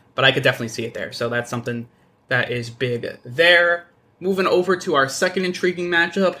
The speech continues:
it's gonna be Teddy Bridgewater versus his former team. And Teddy's played good this season. I mean, look, he's a guy that I'm definitely rooting for as, look, he's just a great guy, and you wanna see him have some success. Now,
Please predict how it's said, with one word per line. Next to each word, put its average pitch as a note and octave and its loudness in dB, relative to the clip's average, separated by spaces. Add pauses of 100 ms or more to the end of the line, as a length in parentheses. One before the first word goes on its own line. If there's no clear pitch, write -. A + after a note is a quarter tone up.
(140)
it's - -20
gonna F#3+ -2
be F3 -2
Teddy G3+ 2
Bridgewater D#3+ 4
versus C#3+ 0
his C#3+ -2
former C#3+ -2
team. C#3 -2 (440)
And F3+ -4
Teddy's D4+ 0
played D4 0
good A3+ 6
this F3+ -2
season. A#2+ -4
I A#2 -8
mean, C3+ -4 (240)
look, F3+ -2
he's F#3 0
a F3 -2
guy E3 6
that E3+ 2
I'm D#3 4
definitely D#3 2
rooting D3 0
for C#3+ 2
as, A#2+ 0 (400)
look, C3+ 0
he's G3 2
just C#3+ -2
a B2+ -2
great B2+ 0
guy, B2 0
and B2 -4
you C#3 0
wanna D#3 0
see D3+ -2
him C3+ -2
have C3 2
some B2 -6
success. B2+ 0
Now, B2+ 0